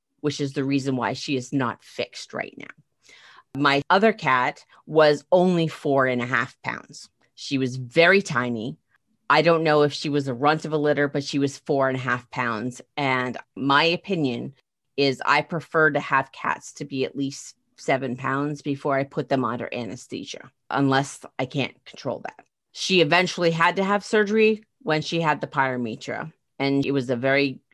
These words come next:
delicate surgery, and she luckily came out of it okay, but I never got her fixed because she was only four and a half pounds. So that is extenuating circumstances. It is not the norm.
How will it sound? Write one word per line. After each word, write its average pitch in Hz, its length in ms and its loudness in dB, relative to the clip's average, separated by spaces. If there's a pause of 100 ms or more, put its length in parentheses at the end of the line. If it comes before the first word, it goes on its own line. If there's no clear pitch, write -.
(280)
delicate 156 540 2
surgery, 190 720 2 (120)
and 139 180 0
she 139 320 -2
luckily 139 520 -2
came 131 280 -6
out 131 200 -2
of 139 120 -6
it 127 140 -4
okay, 170 800 0 (400)
but 143 300 4
I 143 140 2
never 147 380 4
got 139 160 0
her 135 140 0
fixed - 380 -4
because 131 260 -4
she - 180 -6
was 139 140 -6
only 127 200 -2
four 127 640 -2 (120)
and 123 100 -6
a 113 60 -8
half 113 560 -4 (260)
pounds. - 500 -4 (180)
So 143 200 0
that 147 260 4
is 139 180 2
extenuating 151 800 0
circumstances. 202 1000 -4 (180)
It 156 120 -4
is 143 200 -4
not 143 420 2
the 175 100 -2
norm. 143 580 -2